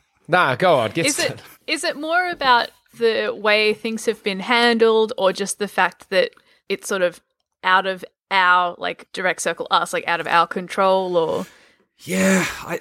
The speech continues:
Speaker 3: I think so. I think there's that. There's just, like, as, as living in the state that we all live in, I have never, eh,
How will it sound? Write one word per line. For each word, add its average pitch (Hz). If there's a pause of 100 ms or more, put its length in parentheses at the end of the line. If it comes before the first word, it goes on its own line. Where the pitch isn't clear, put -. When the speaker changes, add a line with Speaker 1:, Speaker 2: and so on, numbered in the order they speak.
(140)
Speaker 3:
I 156
think 196
so. 117
I 127
think 196
there's 180
that. 143
There's 127
just, -
like, 127 (420)
as, 160
as 143
living 180
in 175
the 160
state 135
that 131
we 131
all 123
live 117
in, 107 (260)
I 117
have 120
never, 160
eh, 123